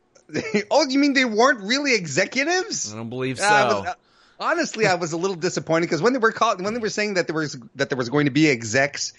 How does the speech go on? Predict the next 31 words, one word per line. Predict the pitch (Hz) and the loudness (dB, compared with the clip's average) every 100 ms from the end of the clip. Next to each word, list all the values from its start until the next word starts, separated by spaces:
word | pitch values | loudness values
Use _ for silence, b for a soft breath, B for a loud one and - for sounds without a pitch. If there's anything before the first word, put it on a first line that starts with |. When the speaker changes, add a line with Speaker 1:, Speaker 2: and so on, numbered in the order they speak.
| b | b
Speaker 1:
I | - | -6
thought | 156 | -2
they | 147 | 0
were | 151 | 0
actually | 151 151 151 160 | 0 0 0 0
going | 147 147 | 0 0
to | 147 | -2
come | - 131 | 0 2
out | 127 135 135 | 4 2 2
and | 131 | 0
they | |
were | 131 143 139 | -2 -2 -2
going | 135 143 139 | 0 0 0
to | 117 | -2
be | 143 | 0
like | 131 120 | 2 2
vice | 135 131 | 0 0
president | - 139 139 131 123 | -6 -6 -4 -6 -4
of, | 120 120 107 101 117 | -4 -4 -6 -10 -6
uh, | 127 110 110 | -4 -2 -2
you | 117 120 | -2 -2
know, | |
branding | 107 131 131 120 113 110 | 0 2 2 0 -2 -4
or | 107 107 B B | -4 -4 B B
vice | 139 - | 0 0
president | 131 123 123 107 | 0 0 0 -2
of | 104 | -4
graphics | 113 113 110 120 - | 0 0 0 -2 -2
or | 110 | 0
whatever. | 113 107 107 - | 0 0 -2 -4
However, | 185 269 339 196 170 214 | 2 4 4 4 4 4